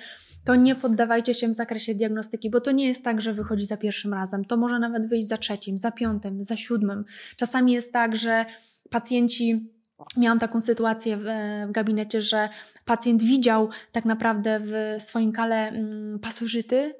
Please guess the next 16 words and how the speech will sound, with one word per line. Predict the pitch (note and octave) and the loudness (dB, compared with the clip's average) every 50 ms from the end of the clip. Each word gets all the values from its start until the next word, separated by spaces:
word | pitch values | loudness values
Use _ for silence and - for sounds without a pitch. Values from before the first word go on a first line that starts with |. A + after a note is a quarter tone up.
| - | -10
e, | - - G#3+ G#3+ G#3 G#3+ - - | -8 -6 -6 -6 -6 -8 -6 -2
a | - A3+ A3+ A#3 A#3+ C4 - - - - | 0 0 2 2 0 0 -2 -6 -10 -8
wyniki | A3 G3+ A#3+ A#3+ A#3 A3+ A#3 B3 | -4 2 4 4 4 4 0 -4
wskazywały, | - - - A#3 A3+ A3 A3+ A#3 A#3 A3+ A3+ A#3 A#3 - | -6 -6 -6 -6 -6 -2 -2 0 0 0 -2 -4 -4 -6
że | A#3 G#3+ A#3+ | -8 -6 -6
jest | A#3+ A#3 - | -6 -6 -8
czysto. | - - B3+ A#3+ - - - G#3 G#3 - _ - - - - _ | -8 -8 -6 -6 -8 -10 -12 -16 -18 -18 _ -20 -20 -20 -10 _
Więc, | A3+ A3+ A3+ A3+ A3+ A3 - A#3+ | 0 2 2 2 2 0 0 0
e, | A3 A3 A3 A3 A3 A#2+ A3 - - | 0 0 -2 -2 -4 -6 -6 -6 0
nigdy | - A#3+ C4+ D4+ C#4+ B3 B3 B3 A#3+ | 2 4 6 6 4 4 4 4 4
nie, | A#3 A#3 - A3+ A3+ A#3 A#3 A#3 - - - | 4 4 4 4 4 4 2 0 -4 -6 -4
nie | A#3 A3+ A3 A3 A3 A3 A3 | -2 0 0 2 2 0 0
czytamy | A3 B3+ A#3+ - A#3+ A#3+ A#3+ A#3+ A#3 A#3 - - - - _ _ - - | 0 0 0 0 2 2 2 2 0 -2 -4 -6 -10 -18 _ _ -8 -6
wyników | G#3 G3 B3 A#3+ B3+ B3 - A#3 A3 G#3+ | 0 4 4 4 4 4 2 -4 -2 2
badań | A3+ A3 A3 G#3 A3+ A3 A3 A3+ A3 A3 - A#3 | 2 2 4 2 2 4 4 2 2 0 -4 -6
zero-jedynkowo. | G#3+ G#3+ - A#3 A3+ A#3 A#3 A3+ G3+ A3 G#3+ G#3 - A3 G#3 G3 G3 F#3 - | -6 -2 0 0 2 2 2 2 2 2 0 0 0 -2 -2 -2 -6 -12 -16